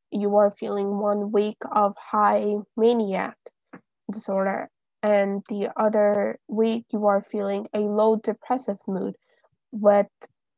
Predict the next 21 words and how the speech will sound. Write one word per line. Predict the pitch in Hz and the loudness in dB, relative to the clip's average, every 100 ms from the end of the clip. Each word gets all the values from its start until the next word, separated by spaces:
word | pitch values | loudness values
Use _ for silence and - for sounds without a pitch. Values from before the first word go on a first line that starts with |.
| - | -4
borderline | 220 226 233 226 226 | 0 2 4 2 0
personality | - 220 - 202 220 254 233 196 | -4 -8 -4 -2 2 2 0 -2
disorder, | 196 190 208 196 196 | -6 -6 -2 0 0
these | 202 247 254 - | 0 -4 -6 -6
moods | 208 240 233 - | -4 -4 -6 -8
are | 202 196 | -6 -6
happening | - 208 226 226 220 | -8 -6 -2 -2 -4
to | - | -4
you | 208 202 | -2 -2
interchangeably. | - 202 196 190 196 190 214 - 190 214 - | -4 -4 -6 -4 -6 -6 -8 -8 -8 -6 -6
It | 202 | -6
can | 208 | -6
occur | 202 196 - 208 208 208 - _ _ - | -6 -6 2 6 8 6 0 _ _ -6
within | 202 196 196 | -2 -2 -2
the | 190 | -2
day, | 220 240 254 254 - _ _ - | 2 4 4 2 -6 _ _ 2
within | 202 196 - - _ - 214 202 202 - | 2 2 -6 -20 _ -4 0 0 -4 -8
the | 208 196 - | -10 -8 -2
hour. | 214 226 233 240 233 269 | 2 4 4 2 0 -4
It | 208 | -8
just | - 208 202 - | -2 -2 -2 -8